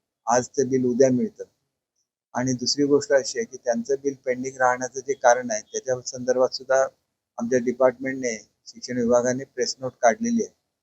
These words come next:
की त्यांनी एक वेबसाइट निर्माण केली आणि त्याच्यावरून मुलांकडून डायरेक्ट पैसे कलेक्ट केले आणि त्याच्यामुळे ते पैसे परत करावे आणि पुन्हा असं घडणार नाही याचं हमीपत्र द्यावं, या अटीवर त्याचं पुढचं प्रोसेस होणार होतं, परंतु ते घडलं नसल्यामुळे ते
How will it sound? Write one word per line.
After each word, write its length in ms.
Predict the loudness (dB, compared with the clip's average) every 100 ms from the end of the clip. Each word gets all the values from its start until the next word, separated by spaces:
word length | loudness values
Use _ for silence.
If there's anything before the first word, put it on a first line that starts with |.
| _ -14
की 60 |
त्यांनी 300 | 0 0 2
एक 160 | 0 2
वेबसाइट 440 | 2 2 0 0 -2
निर्माण 320 | -6 -2 -2
केली 260 | -4 -10 -8
आणि 120 | -8 -10
त्याच्यावरून 400 | -4 -2 -2 -6
मुलांकडून 580 | -2 2 2 -2 -16 -4
डायरेक्ट 420 | 0 0 -2 -10 _ _ -4
पैसे 300 | -2 0 0
कलेक्ट 380 | 0 0 -2 -4
केले 360 | -4 -4 -6 -16 -20 _ _ _
आणि 120 | -4
त्याच्यामुळे 400 | -2 0 -2 -2
ते 180 | -2 -2
पैसे 300 | 0 -2 -2
परत 240 | 2 2 2 -2
करावे 320 | 2 2 0 -10 _ _ _ _
आणि 140 | -8 -6
पुन्हा 380 | -4 2 4 4
असं 180 | 2 -4
घडणार 320 | -6 -2 -2
नाही 200 | -2 -6
याचं 300 | -6 -6 -8 -8
हमीपत्र 520 | -8 -10 -6 -8 -6 -6
द्यावं, 380 | -2 -2 -2 -20 _ _ -2
या 100 | -2
अटीवर 340 | 0 2 2
त्याचं 340 | 2 -6 -8 -12
पुढचं 420 | -14 -18 -10 -8
प्रोसेस 460 | -6 -8 -6 -6 -4
होणार 260 | 0 0
होतं, 240 | 0 _ _ _ _ _ -20 _
परंतु 300 | -8 -6 -6
ते 260 | -2 0 0 -4 _ _
घडलं 280 | -4 2 2
नसल्यामुळे 560 | 2 0 0 2 0 -2
ते 160 | -4